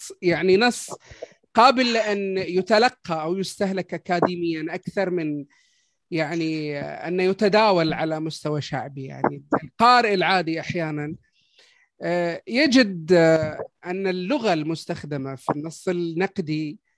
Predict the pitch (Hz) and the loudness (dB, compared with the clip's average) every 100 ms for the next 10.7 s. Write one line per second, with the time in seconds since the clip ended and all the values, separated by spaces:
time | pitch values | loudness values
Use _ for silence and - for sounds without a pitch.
0 | _ 175 - 202 214 208 214 - _ _ | _ -10 -2 0 2 0 -2 -8 _ _
1 | - _ - - - - 196 190 190 233 | -20 _ -6 -6 -10 -8 -2 -2 0 -2
2 | 214 208 190 175 160 151 147 - - _ | 0 -2 -4 -6 -4 -6 -8 -14 -20 _
3 | _ _ _ _ - 285 277 247 190 190 | _ _ _ _ -4 0 2 2 2 0
4 | 180 170 151 139 - - - - _ _ | 0 -2 0 0 0 -4 -8 -10 _ _
5 | _ _ _ _ _ _ _ - 160 147 | _ _ _ _ _ _ _ -12 -8 -4
6 | 165 190 185 220 214 220 196 190 180 208 | -2 -2 0 2 2 2 0 -4 -2 0
7 | 190 196 208 220 214 202 208 - _ _ | 0 -2 -6 -4 -2 -2 -4 -10 _ _
8 | _ 196 170 240 - - - - - - | _ -6 2 2 2 -2 -2 -2 -6 0
9 | 240 196 185 190 165 175 170 160 - 185 | 2 2 4 4 4 2 0 -2 0 0
10 | 170 165 - 143 135 131 143 | 2 4 4 2 -4 -10 -6